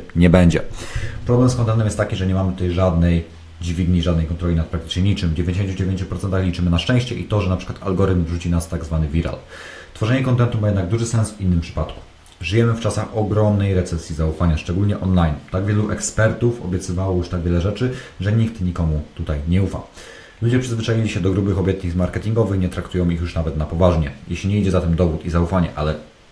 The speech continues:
jak zdobyć ten dowód, jak zdobyć to zaufanie? Jeśli chodzi o dowód,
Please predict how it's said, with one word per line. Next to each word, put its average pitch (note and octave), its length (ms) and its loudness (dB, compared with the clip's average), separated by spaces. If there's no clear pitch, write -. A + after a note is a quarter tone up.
jak G2+ 160 0
zdobyć G#2+ 240 0
ten F#2 140 0
dowód, E2+ 320 -2
jak D#2+ 80 0
zdobyć D2+ 200 -6
to D#2 60 -6
zaufanie? D#2 360 -4
Jeśli - 180 -8
chodzi C#3 160 2
o B2+ 60 4
dowód, A2 320 2